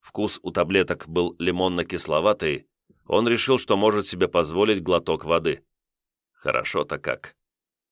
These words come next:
Скорчившись на ветке и отдыхая вопреки барсуку, он слушал звуки чужого мира. Чаша небес жужжала, насекомые, рычала, стайные хищники в разборках за территорию,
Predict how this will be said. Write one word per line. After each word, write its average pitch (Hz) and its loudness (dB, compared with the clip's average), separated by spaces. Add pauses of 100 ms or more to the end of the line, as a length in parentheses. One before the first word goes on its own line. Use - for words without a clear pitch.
(220)
Скорчившись 117 0
на 76 0
ветке 104 0 (200)
и 64 -4
отдыхая 87 2
вопреки 90 0
барсуку, 80 -2 (340)
он 127 2
слушал 127 0
звуки 87 -4
чужого 76 -2
мира. 78 -2 (840)
Чаша 76 -2
небес 78 -2
жужжала, 82 0 (480)
насекомые, 107 -2 (460)
рычала, 92 2 (440)
стайные 80 -2
хищники 82 -4
в 76 -6
разборках 78 -2
за 78 -8
территорию, 87 0